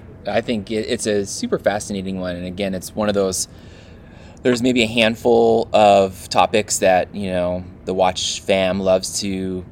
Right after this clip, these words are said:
pour over, and this is one that I think is, is, is one of them. You know, I, let me just start with where I think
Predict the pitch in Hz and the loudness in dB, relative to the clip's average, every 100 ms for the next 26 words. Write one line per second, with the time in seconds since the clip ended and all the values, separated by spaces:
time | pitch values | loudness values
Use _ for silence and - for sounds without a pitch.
0 | - 110 101 98 101 110 123 - 98 104 | -4 2 4 4 2 0 -2 -6 -4 -4
1 | 101 98 98 95 95 92 95 92 90 87 | -4 -4 -2 0 -2 -4 -6 -8 -8 -10
2 | - 87 67 90 90 92 92 92 87 87 | -8 -6 -6 -8 -6 -4 -4 -4 -6 -6
3 | - - - - - - - - - - | -12 -20 -20 -20 -20 -20 -20 -20 -12 -2
4 | 113 98 107 123 - 135 175 214 208 208 | 0 2 2 2 0 -4 2 2 2 4
5 | 190 175 175 151 160 147 | 2 4 4 4 2 -6